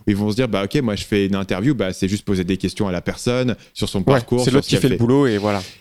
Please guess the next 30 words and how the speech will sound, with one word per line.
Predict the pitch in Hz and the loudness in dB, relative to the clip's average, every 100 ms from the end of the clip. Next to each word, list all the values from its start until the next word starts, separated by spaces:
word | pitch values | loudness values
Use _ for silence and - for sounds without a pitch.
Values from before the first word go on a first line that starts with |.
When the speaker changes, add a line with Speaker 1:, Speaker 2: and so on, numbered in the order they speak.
| - | -2
Speaker 1:
Et, | 107 101 113 | 0 0 -2
et | |
du | 107 | -2
coup, | 110 165 | 0 0
ça | - 110 | 0 -2
fait | 147 | -2
que, | - 131 | 0 0
bah, | 113 98 | 0 -2
ton | 110 | -2
interview, | 104 101 107 107 135 | -2 -2 -2 -2 -2
ton | 107 101 | 0 0
émission, | 101 - 139 | 0 0 -2
elle | 123 | -2
est | 98 | -2
pas | - | -4
forcément | 104 - 104 104 101 98 | -6 -2 -2 -2 -2 -4
totalement | 87 101 101 101 | -2 -2 0 0
différente | 95 95 101 101 | -2 -2 -2 -2
de | 95 | -2
ce | 92 | -2
qui | - | -6
se | - | -2
fait | 110 | 0
ailleurs. | 160 135 | 0 -2
Alors | 101 | -4
que | |
si | - 120 | -6 -4
t'arrives | 123 127 - | -2 -2 -2
comme | 104 | -4
toi, | - 123 127 | 0 -2 -4